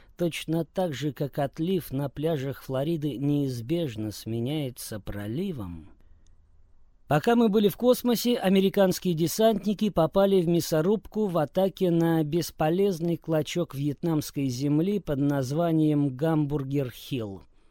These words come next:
Число погибших в войне американцев уже превысило общее число погибших в Корее,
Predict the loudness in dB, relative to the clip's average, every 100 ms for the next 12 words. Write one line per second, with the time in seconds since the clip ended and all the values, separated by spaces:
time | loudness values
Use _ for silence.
0 | -20 -20 -6 -2 -2 0 0 0 -2 -4
1 | -6 -8 -4 -2 0 0 2 0 0 -2
2 | -4 -6 -10 -8 -6 -6 -4 -4 -4 -2
3 | -4 -4 -4 -6 -6 -6 -6 -6 -8 -8
4 | -8 -6 -4 -6 -6 -10 -12 -6 -4 0
5 | 0 0